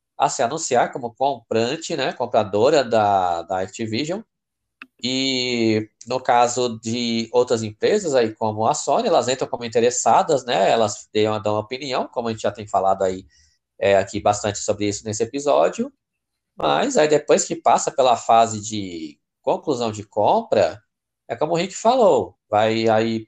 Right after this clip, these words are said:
passar alguns meses, porque tem que passar por uma fase burocrática de documentação. A Activision, ela tem lá aqui no Brasil, por exemplo, nós temos as empresas que usam o C N P J, ela tem um código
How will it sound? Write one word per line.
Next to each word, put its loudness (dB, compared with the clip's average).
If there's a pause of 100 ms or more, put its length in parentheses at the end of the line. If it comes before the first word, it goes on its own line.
passar 2
alguns -6
meses, -4 (100)
porque -2 (540)
tem -6
que -18
passar 2
por -4
uma 0
fase 2
burocrática 0
de -2
documentação. -2 (200)
A 4 (120)
Activision, -6 (480)
ela 2
tem -6
lá 0 (220)
aqui -6
no -8
Brasil, 2
por 2
exemplo, -2
nós -2
temos -4
as -2
empresas -6
que -12
usam -4
o -8
C -4
N -6
P 2
J, 2
ela -4
tem -10
um -12
código 0